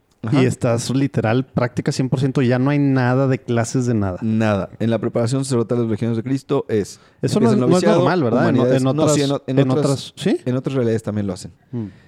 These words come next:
Speaker 1: Eh, algunos le llaman prácticas apostólicas, otros le llaman, este, momento de pastoral, año de pastoral, etcétera. De hecho, creo que en, en algunos seminarios diocesanos también lo hacen, ¿no? Antes de
Speaker 2: Mm.
Speaker 1: ordenarte sacerdote, te mandan un ratito al campo, a alguna parroquia, etcétera, que vivas.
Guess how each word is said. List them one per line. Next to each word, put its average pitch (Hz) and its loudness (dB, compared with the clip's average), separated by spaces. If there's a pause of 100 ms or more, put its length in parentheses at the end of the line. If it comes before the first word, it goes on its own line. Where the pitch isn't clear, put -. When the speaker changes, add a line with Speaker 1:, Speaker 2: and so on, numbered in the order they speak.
(200)
Speaker 1:
Eh, 101 0
algunos 113 0
le 110 0
llaman 98 -2
prácticas 101 -8
apostólicas, 127 -4
otros 98 -10
le 98 -4
llaman, 95 -4 (400)
este, 95 -4
momento 98 -2
de 95 -2
pastoral, 139 -2 (380)
año 107 -2
de 98 0
pastoral, 117 -4
etcétera. 101 -4
De 113 0
hecho, - -8
creo 139 -4
que 139 -4
en, 127 -8
en 110 -6
algunos 113 -2
seminarios 107 -2
diocesanos 101 -4
también 101 -2
lo 104 2
hacen, 90 -8 (140)
¿no? 104 -10
Antes 107 -6
de 107 -4
Speaker 2:
Mm. - -4
Speaker 1:
ordenarte 107 -6
sacerdote, 131 -4
te 107 -6
mandan 104 -2
un 104 -4
ratito 110 -4
al 113 -2
campo, 143 -2
a - 0
alguna 107 -6
parroquia, 110 -6
etcétera, 120 -6
que - -10
vivas. 104 -2